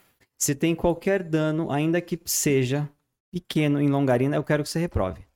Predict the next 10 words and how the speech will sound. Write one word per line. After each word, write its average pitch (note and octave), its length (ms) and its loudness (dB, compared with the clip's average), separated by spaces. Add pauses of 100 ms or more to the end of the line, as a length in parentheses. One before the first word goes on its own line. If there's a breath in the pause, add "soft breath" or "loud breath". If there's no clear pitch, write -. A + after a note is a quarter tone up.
(960)
Infelizmente B2+ 540 0
acontece, E3 640 -2 (400)
porque - 240 -4
essa B2 240 2
é - 20 0
uma C#3+ 160 0
forma B2+ 420 2
que C#3 120 -4
ele D3 120 -4
tem C#3+ 420 -2